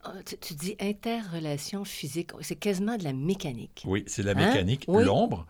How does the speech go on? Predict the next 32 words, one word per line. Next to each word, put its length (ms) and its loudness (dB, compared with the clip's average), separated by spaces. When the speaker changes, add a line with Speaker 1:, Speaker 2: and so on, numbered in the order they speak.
Speaker 1:
Oui. 260 4
Speaker 2:
Donc, 340 0
par 140 0
exemple, 360 2
si 120 -4
on 100 0
veut 180 2
uti-, 340 -4
on, 180 -4
on 60 -4
pourrait 340 4
placer 560 2
des 240 0
laitues 480 2
à 80 4
l'ombre 600 2
des 120 0
maïs 560 0
en 220 2
été 300 0
parce 180 -8
qu'on 100 -4
sait 160 -6
que 100 -8
les 60 -2
laitues 240 -2
aiment 80 0
pas 140 -4
trop 160 -2
la 100 0
grande 160 -2
chaleur. 500 0